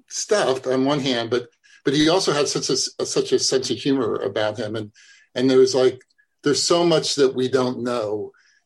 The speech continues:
that we kind of just want to leave it loose so that there are ways that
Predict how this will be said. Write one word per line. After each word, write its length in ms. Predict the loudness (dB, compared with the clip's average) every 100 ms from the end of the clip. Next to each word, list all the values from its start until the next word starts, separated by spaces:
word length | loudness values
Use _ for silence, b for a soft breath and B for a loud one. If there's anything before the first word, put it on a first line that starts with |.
| _
that 100 | 0
we 120 | 0
kind 240 | -4 -4 -4
of 220 | -6 -4
just 200 | -4 -2
want 200 | -4 -4
to 80 | -2
leave 220 | -2 2
it 180 | 2 2
loose 320 | -2 -2 -4
so 280 | -6 -2 -2
that 180 | -2 -4
there 140 | -4
are 160 | -4 -4
ways 420 | -4 -2 0 -2
that 220 | -4 -6